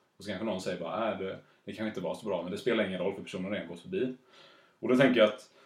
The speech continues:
man, man pratar väldigt mycket om så här, okej, men världen kretsar kring pengar, men i alla fall i Sverige så kretsar ju världen väldigt mycket kring tid också, att man ska hantera sin tid på bästa sätt. Och då ett sätt att bryta liksom mot det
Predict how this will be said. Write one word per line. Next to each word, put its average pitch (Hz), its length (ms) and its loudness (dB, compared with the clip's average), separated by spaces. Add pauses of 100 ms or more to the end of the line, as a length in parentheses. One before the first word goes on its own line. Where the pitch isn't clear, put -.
(320)
man, 127 240 8
man 135 120 10
pratar 127 220 12
väldigt 127 160 10
mycket 123 160 6
om 110 60 4
så 113 80 6
här, 110 100 12
okej, - 180 4
men 107 140 4
världen 107 280 10
kretsar - 360 2
kring 101 220 -6
pengar, 113 640 4 (200)
men 107 560 4
i 120 40 6
alla 107 140 10
fall 107 140 2
i 101 40 0
Sverige 101 420 6
så 123 140 0
kretsar 123 260 2
ju 101 60 0
världen 98 280 2
väldigt 101 200 0
mycket 95 260 -8
kring 98 220 -6
tid 95 400 -6
också, 120 440 0
att 104 100 -4
man 104 80 -2
ska 95 120 -10
hantera 98 360 0
sin 92 180 -8
tid 107 280 -6
på 107 60 -8
bästa 98 360 0
sätt. 143 320 0 (680)
Och 123 420 8
då 120 240 10
ett 104 120 8
sätt - 200 6
att - 180 2
bryta 123 800 4
liksom 101 320 2
mot 180 120 2
det 98 340 4